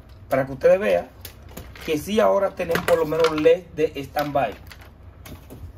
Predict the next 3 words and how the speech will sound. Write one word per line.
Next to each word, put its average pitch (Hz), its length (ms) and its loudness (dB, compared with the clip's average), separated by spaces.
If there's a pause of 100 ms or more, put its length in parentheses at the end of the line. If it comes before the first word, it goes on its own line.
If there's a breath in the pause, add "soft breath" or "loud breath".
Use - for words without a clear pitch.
(880)
Vamos 117 560 -4 (180)
a 120 300 -2 (100)
alejarlo 185 640 2